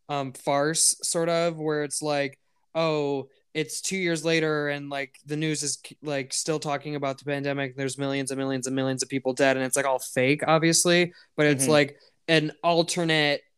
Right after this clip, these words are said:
Speaker 1: future to the pandemic than what we're currently living in and what we've been through. And it's, like, supposed to, like, set the scene of we're in this for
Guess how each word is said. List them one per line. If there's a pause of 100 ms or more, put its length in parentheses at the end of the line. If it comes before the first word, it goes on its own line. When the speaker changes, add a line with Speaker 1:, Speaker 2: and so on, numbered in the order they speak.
(380)
Speaker 1:
future
to
the
pandemic
than
what
we're
currently
living
in
and
what (220)
we've
been
through.
And
it's,
like, (320)
supposed
to, (100)
like,
set
the
scene
of (640)
we're
in
this
for